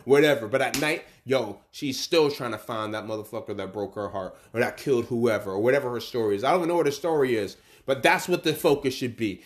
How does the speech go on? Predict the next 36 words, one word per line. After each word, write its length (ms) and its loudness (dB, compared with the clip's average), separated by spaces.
And, 120 -2
I'm, 160 -4
and 100 -4
she's 160 -4
gonna 160 2
get 180 6
every 220 2
bad 420 0
guy. 360 -12
Until 260 4
there's 220 4
no 220 8
need 320 2
for 240 0
a 60 -2
Batwoman 760 -2
anymore. 500 -8
That's 240 0
her 140 2
focus, 520 -2
to 60 -2
make 160 0
sure 160 0
that, 100 -2
that 160 -2
there's 160 -6
no 140 2
Batwoman 800 0
ever 380 0
again. 400 -6
Now, 100 2
if 100 0
you 100 6
tell 300 6
that 320 2
story, 720 0